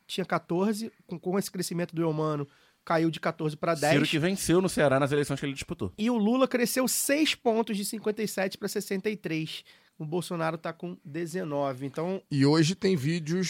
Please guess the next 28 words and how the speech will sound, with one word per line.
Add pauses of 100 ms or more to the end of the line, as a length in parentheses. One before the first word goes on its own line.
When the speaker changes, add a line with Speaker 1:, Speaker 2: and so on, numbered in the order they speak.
Speaker 3:
de
Speaker 1:
isso
é
o
Speaker 3:
prefeitos
Speaker 1:
lulismo
no
Ceará,
irmão.
Speaker 3:
Hoje
tem
vídeos
de
prefeitos
do
interior
do
Ceará (120)
pedindo
que,
que
era
fechado
ao,
ao
grupo
Ferreira
Gomes